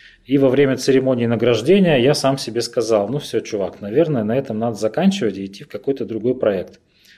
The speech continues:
А этот проект уже передавать тем ребятам, которых ты сюда привел, которые тебе в свое время поверили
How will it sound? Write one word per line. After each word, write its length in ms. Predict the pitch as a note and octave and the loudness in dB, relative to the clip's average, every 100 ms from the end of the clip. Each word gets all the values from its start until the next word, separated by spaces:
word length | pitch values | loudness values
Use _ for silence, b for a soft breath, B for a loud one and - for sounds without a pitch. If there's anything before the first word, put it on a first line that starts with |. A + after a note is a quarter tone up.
| b | b
А 140 | - A2 | -6 -2
этот 260 | D3+ D3+ | 0 0
проект 300 | - C3 C#3+ | 2 2 2
уже 160 | A2+ C3 | -2 -2
передавать 600 | C3+ A#2 G#2+ A2 C3+ C3+ | 0 0 2 2 2 0
тем 180 | B2+ B2 | -4 -2
ребятам, 520 | A2+ A#2+ C3 B2+ G#2 | 0 2 0 -2 -4
которых 400 | - - A#2 A#2 | -6 0 0 0
ты 320 | A#2+ A2 - - | 0 0 -2 -14
сюда 320 | - C#3 C3+ | -8 0 0
привел, 600 | - A#2+ A#2 E3+ G3+ - B B B B B | 2 2 4 6 4 0 B B B B B
которые 440 | - A#2 B2+ A#2 A2+ | -8 -6 0 0 2
тебе 300 | A#2 A#2 A#2 | 0 0 0
в 60 | |
свое 220 | - A2 G#2+ | 0 -2 0
время 380 | A#2 G#2+ G2+ - _ - | 0 -2 -6 -12 _ -2
поверили 720 | A#2+ B2 F3 F3+ D3 C3+ | 2 4 4 4 4 0